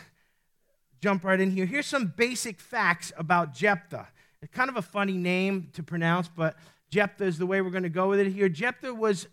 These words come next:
a mighty man, a distinguished warrior. If you go to Judges eleven, uh, and you look in verse one, you're gonna get a real good sy-, synopsis of who he is. We're gonna read through those verses and apply them. But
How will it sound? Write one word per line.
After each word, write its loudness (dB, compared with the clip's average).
a 4
mighty 0
man, 2
a -8
distinguished -6
warrior. 2
If -10
you -6
go 4
to 0
Judges -2
eleven, 2
uh, 4
and -2
you 2
look -2
in -4
verse -2
one, 0
you're -8
gonna -2
get 2
a 2
real 2
good 2
sy-, -10
synopsis -2
of -2
who -8
he 2
is. 4
We're -8
gonna -6
read -8
through -8
those 4
verses -4
and -4
apply 0
them. -2
But 2